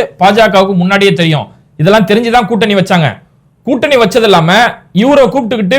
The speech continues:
மோடி பிரச்சாரம் பண்றாரு. இவருக்கு நீங்க ஓட்டு போடுங்கன்னு சொல்லி அவரை மேடையில வச்சு மோடியா அவருக்காக ஓட்டு கேட்கிறாரு. இந்த போட்டோவை பாருங்க. அவங்க குடும்பத்தோட போய் மோடி போய் போட்டோவும் எடுத்துக்கிறாரு. எல்லாம் தெரிஞ்சும் கூட்டணியை வைப்பாரு, அவருக்காக பிரச்சாரம் பண்ணவாரு,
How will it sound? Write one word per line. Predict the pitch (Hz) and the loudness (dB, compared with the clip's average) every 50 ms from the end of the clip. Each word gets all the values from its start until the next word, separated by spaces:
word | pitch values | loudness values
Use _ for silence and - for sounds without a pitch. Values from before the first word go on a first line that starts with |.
| 254 220 208 | -2 -2 0
மோடி | 214 247 262 269 262 185 | 0 2 2 2 0 -2
பிரச்சாரம் | - 196 185 - 247 240 220 202 | -2 -4 0 0 2 2 2 2
பண்றாரு. | 185 170 175 160 135 120 - - _ _ _ | 0 2 2 2 0 0 -4 -8 _ _ _
இவருக்கு | - 190 233 220 180 220 | -2 0 0 0 0 -2
நீங்க | 214 202 185 | -2 0 2
ஓட்டு | 180 226 233 208 269 | 2 2 2 0 0
போடுங்கன்னு | 196 208 220 214 214 214 196 - | 0 0 0 0 0 -2 -2 -2
சொல்லி | 190 190 208 240 247 - - | -2 0 0 2 0 0 0
அவரை | 156 180 214 214 196 | 0 0 2 2 2
மேடையில | 175 185 214 240 233 214 | 2 2 2 2 0 0
வச்சு | 208 196 185 240 | 0 -2 -2 -2
மோடியா | 220 180 196 226 247 240 247 254 | -2 0 0 2 2 2 2 2
அவருக்காக | 254 240 220 196 220 214 220 202 | 2 2 2 2 2 2 4 2
ஓட்டு | 196 208 185 196 | 2 2 0 0
கேட்கிறாரு. | 175 175 156 160 160 151 147 139 135 120 - - _ _ _ _ _ _ _ _ | -2 -2 -2 0 0 0 0 0 -2 -2 -4 -10 _ _ _ _ _ _ _ _
இந்த | 180 226 277 294 269 | -6 -2 0 0 0
போட்டோவை | 214 262 254 226 247 233 190 | 2 2 2 2 2 2 2
பாருங்க. | 202 190 190 196 220 254 311 - - - _ - | 2 0 2 2 2 0 0 -2 -4 -10 _ -2
அவங்க | 190 226 240 226 | -2 0 0 0
குடும்பத்தோட | - 247 269 320 302 294 - 269 254 247 208 | 0 -2 -4 -2 -2 0 2 2 2 2 0
போய் | 247 277 294 220 | 0 -4 -2 0
மோடி | 226 262 277 202 | 0 0 0 0
போய் | 185 254 - - | -2 -4 -4 0
போட்டோவும் | 226 247 269 - 277 277 269 247 | 0 0 2 2 2 2 4 2
எடுத்துக்கிறாரு. | 214 190 208 196 190 170 160 156 156 139 110 - - _ _ _ - | 2 0 -2 0 2 2 2 4 2 2 0 -4 -10 _ _ _ -2
எல்லாம் | 143 180 214 240 262 285 262 - | -2 0 2 2 2 2 2 2
தெரிஞ்சும் | 247 240 262 262 277 220 175 | 0 -2 0 0 -2 -2 -2
கூட்டணியை | 240 233 208 254 269 262 254 | -4 -2 -2 0 2 2 2
வைப்பாரு, | 247 196 180 226 226 269 | 0 2 2 2 4 4
அவருக்காக | 240 226 220 202 247 254 240 190 | 4 4 2 2 2 2 2 2
பிரச்சாரம் | 214 202 - - 262 262 247 240 | 0 -2 0 0 0 0 0 0
பண்ணவாரு, | 226 220 208 208 202 254 | 0 0 2 2 2 2